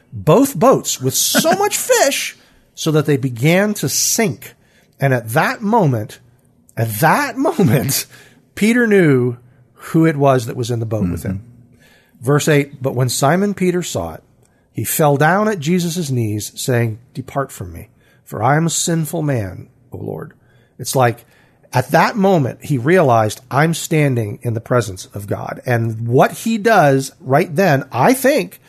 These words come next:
Speaker 1: is he expresses his deepest felt need, which is
Speaker 2: Hmm.
Speaker 1: Simon Peter knew he was a sinner.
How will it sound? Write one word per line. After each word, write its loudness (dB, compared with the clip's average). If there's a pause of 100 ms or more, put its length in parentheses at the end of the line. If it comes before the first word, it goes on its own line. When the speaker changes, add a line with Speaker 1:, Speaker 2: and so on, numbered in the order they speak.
(300)
Speaker 1:
is -2
he 4
expresses -2
his -2
deepest -2
felt -2 (100)
need, -4
which -6
is 0
Speaker 2:
Hmm. -16
Speaker 1:
Simon 0 (560)
Peter -2 (440)
knew 2 (100)
he 0
was 0
a -4
sinner. -6